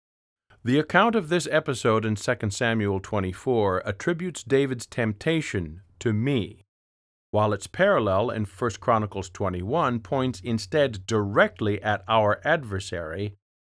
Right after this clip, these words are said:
to whom the chronicler refers as Satan. The chronicler is writing at a later date when Israel is firmly ensconced in monotheism.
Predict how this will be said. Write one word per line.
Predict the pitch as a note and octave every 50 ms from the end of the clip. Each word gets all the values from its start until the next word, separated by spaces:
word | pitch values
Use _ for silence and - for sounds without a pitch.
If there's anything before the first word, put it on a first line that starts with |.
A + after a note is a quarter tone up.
| _ _ -
to | - B2+
whom | A2+ C#3+ D#3 C#3+ C3
the | A#2+
chronicler | A#2 - - E3+ F#3 G#3 F#3+ D#3+ - - B2+ A#2 B2 B2+
refers | - B2 C3+ C3 - - - F#3 E3 C#3 C3 C3+ C3+ C3
as | - - A#2+ A#2 A2+ A#2 B2 A#2+ -
Satan. | - - - - D3 C3+ C3 G2+ - E2 D2+ D2 - _ _ _ _ _ _ _ _ _ _ _ _ _ _ _ _ _ _ _ _ -
The | G2+
chronicler | - - C#3+ D#3+ G#3 A#3 G#3+ F#3 - - A2 G2 F#2+ G2+
is | - G2+ A2 G2+ F#2
writing | G2 A2+ B2 C3 B2 B2+ B2+ A2+
at | G#2+ A2 G2+
a | F#2+
later | F#2 F#2 G2+ A#2 D3+ G3 A3 E3 B2 G2+
date | F2 D#2+ F2+ F2+ F#2 F2+ F#2 - -
when | - G#2 A2+ A2+ A2+
Israel | - D#3+ G3 G#3 F#3+ F3 F3+ F#3 F3 E3+ E3+
is | C3+ D#3 D3+ -
firmly | - - - - F#3 F#3 F3+ E3+ D#3+ D#3 D3+ - -
ensconced | B2+ B2 A#2+ A#2 - - - - F3 E3+ C#3+ A#2+ A#2+ A2+ - -
in | - - C3 B2 A#2
monotheism. | A#2+ A#2+ A2+ A2 G#2+ G2+ G2+ G2 - F3 F3+ D3+ G2+ E2+ D#2+ - D2 C2 B1+ C2+ -